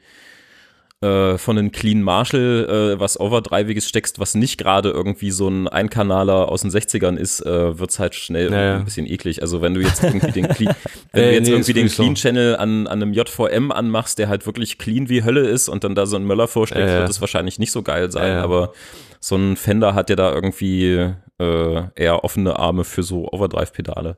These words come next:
Speaker 2: Auf jeden Fall.
Speaker 1: Und da wundert's mich halt auch immer, wie, wie geil das dann klingt. Und dann
Speaker 2: Hm.
Speaker 1: gehst du halt zu einem, zu einem Marshall, der dann clean ist, aber so ist er halt nicht gedacht.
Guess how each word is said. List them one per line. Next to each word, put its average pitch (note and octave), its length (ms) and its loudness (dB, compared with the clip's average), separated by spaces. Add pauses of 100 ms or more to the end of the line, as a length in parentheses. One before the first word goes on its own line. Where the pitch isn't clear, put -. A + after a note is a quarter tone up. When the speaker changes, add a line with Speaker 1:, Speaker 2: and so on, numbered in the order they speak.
(160)
Speaker 2:
Auf - 160 -8
jeden G2 120 0
Fall. F#2+ 200 -4
Speaker 1:
Und F2 180 -2
da G#2 100 2
wundert's D#3+ 280 0
mich A#2 140 2
halt G2 100 4
auch F2 80 0
immer, F#2+ 240 2
wie, G2 180 0
wie G2 80 0
geil F#2 260 2
das - 180 0
dann F#2+ 120 0
klingt. G2 340 0
Und - 140 -2
dann F#2 140 2
Speaker 2:
Hm. A#2 220 4
Speaker 1:
gehst G#2+ 200 0
du G2+ 60 0
halt G#2+ 160 0
zu - 80 -2
einem, G2 480 -2
zu - 100 -6
einem G2 180 2
Marshall, C#3 520 0
der G#2+ 260 0
dann G#2+ 380 -2
clean B2 300 -2
ist, - 240 -4
aber F#2+ 460 0
so G2 200 -4
ist A2 100 -6
er G#2 100 2
halt G2+ 200 -2
nicht G#2 100 -8
gedacht. - 380 -6